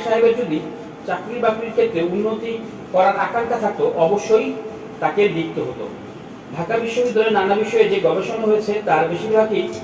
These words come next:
চাকরির প্রমোশনের উদ্দেশ্যে লেখা। রাজ্জাক সাহেবের যদি সেই বালাই থাকতো, লন্ডন স্কুল অফ ইকোনমিক্সের হ্যারোল্ড লাস্কির মৃত্যুর পর তার লেখা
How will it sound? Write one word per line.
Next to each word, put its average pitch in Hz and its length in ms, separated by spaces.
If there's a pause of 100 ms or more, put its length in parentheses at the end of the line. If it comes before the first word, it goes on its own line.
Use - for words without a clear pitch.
(240)
চাকরির 226 340 (240)
প্রমোশনের 202 440
উদ্দেশ্যে 156 360
লেখা। - 220 (1900)
রাজ্জাক 220 300
সাহেবের 233 300
যদি 180 320 (220)
সেই 202 280
বালাই 165 360
থাকতো, 175 360
লন্ডন 196 400
স্কুল 220 200
অফ 214 200
ইকোনমিক্সের 220 520 (480)
হ্যারোল্ড 214 400
লাস্কির 202 400 (100)
মৃত্যুর 180 360
পর 175 220
তার 175 180
লেখা 175 440